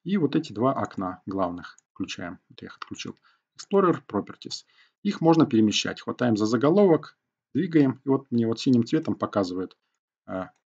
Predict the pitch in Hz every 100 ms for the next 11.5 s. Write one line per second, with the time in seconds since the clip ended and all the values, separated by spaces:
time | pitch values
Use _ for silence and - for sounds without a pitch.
0 | _ _ _ _ _ _ _ - 104 117
1 | 147 123 98 95 120 135 110 117 113 98
2 | 90 92 90 90 98 87 101 92 101 -
3 | 190 185 113 101 98 95 85 - _ _
4 | - _ - 95 117 123 104 - _ -
5 | 90 - - 92 87 - - - - _
6 | _ - _ _ _ _ _ 117 101 92
7 | - _ _ _ _ _ _ _ _ _
8 | _ _ _ _ - 113 110 104 - _
9 | _ _ 120 131 151 160 117 107 - 123
10 | 104 101 95 98 _ _ - 113 107 107
11 | 120 - - 101 -